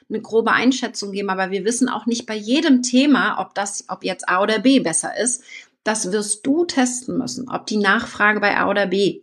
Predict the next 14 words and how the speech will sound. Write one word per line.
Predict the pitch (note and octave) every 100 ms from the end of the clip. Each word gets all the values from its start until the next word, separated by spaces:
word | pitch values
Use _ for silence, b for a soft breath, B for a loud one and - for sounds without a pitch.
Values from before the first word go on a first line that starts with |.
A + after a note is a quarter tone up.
| -
größer | G3 F#3+ F3+ -
ist. | G3+ B3+ - B B B B
Das | G3 F#3+
heißt, | G#3 G3+ B3 B3
da | G3+ A3
gehst | A3+ A3+
du | G#3+
wirklich | A3+ A3+ A3
in | G#3
diese | G3+ G3
Marktanalyse | G3 A3+ - - F3+ F3 F3 E3+ D#3+
rein, | E3+ F#3+ C4 G4+ _ _
ja. | - G#3 B3+ - _ _ _ _ _ _ - -
Und | G3 G3+ G#3+